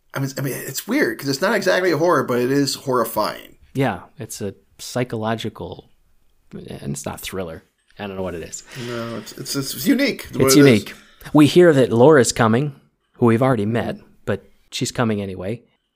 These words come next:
Speaker 2: Uh, this is the scene that I didn't like. I have nightmares about this kind of stuff all the time. He says, "Oh,
Speaker 1: <laughs>
Speaker 2: uh, I, I, well, I'm, I'm in my pajamas. Get, let me get dressed." And she says, "No, no, no, come on,
Speaker 1: Oh.
Speaker 2: don't, don't make a big, I don't know why you're making this difficult." He goes, "No, uh, what?
Speaker 1: Mm-hmm.
Speaker 2: I'm not presented." He tries to button up a thing here.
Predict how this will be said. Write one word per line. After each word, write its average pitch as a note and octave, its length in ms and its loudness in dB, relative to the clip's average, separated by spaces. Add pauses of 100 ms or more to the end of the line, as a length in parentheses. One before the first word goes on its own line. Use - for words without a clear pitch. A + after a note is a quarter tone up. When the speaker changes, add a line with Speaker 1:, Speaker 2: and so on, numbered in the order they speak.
Speaker 2:
Uh, - 60 -12 (120)
this C#3 240 -2
is A2+ 140 -4
the G#2+ 80 -6
scene B2 300 -4
that G2+ 220 -12 (680)
I B2 160 -4
didn't G#2 180 -4
like. G2 140 -10
I C3 60 -4
have F3 120 -6
nightmares A2+ 360 -4
about G#2 220 -6
this - 160 -8
kind G2 140 -8
of F#2 60 -10
stuff - 220 -8
all F#2 80 0
the F2+ 80 -6
time. G2+ 220 -2 (180)
He C3 100 2
says, A2+ 280 2
"Oh, D3 260 0
Speaker 1:
<laughs> D#3 80 -2
Speaker 2:
uh, G#2 320 0 (160)
I, C3+ 100 0
I, C3+ 140 0
well, A#2+ 160 2
I'm, B2+ 160 4
I'm B2+ 200 2
in B2 100 2
my G2 120 0
pajamas. C3+ 520 0
Get, A2+ 160 -6
let B2 100 -4
me C3 60 -4
get B2+ 160 -2
dressed." C3+ 400 -4
And B2 100 -14
she - 80 -6
says, D3+ 180 -6
"No, A3+ 140 -2
no, G#2+ 100 -4 (100)
no, - 40 -14
come - 120 -8
on, F2+ 140 -6
Speaker 1:
Oh. - 60 -20
Speaker 2:
don't, - 200 -10 (280)
don't C#3 140 -6
make A#2 120 -6
a G#2 40 -4
big, G2 160 -8
I - 60 -12
don't C#3+ 80 -4
know D3 60 -4
why A#2 120 2
you're A2 80 0
making G#2+ 240 -2
this F#2 120 -8
difficult." F#2 480 -8 (120)
He C#3+ 80 -6
goes, E3+ 120 -4
"No, - 100 -6
uh, - 280 -16
what? A#2+ 220 -8
Speaker 1:
Mm-hmm. B2 100 -8
Speaker 2:
I'm F#3 120 0
not - 280 -8
presented." F3 400 0
He G#2+ 80 -4
tries A2 240 -4
to G#2+ 80 -8
button A2+ 240 -2
up A2 140 -6
a G#2 40 -12
thing A2+ 220 -4
here. A2+ 160 -6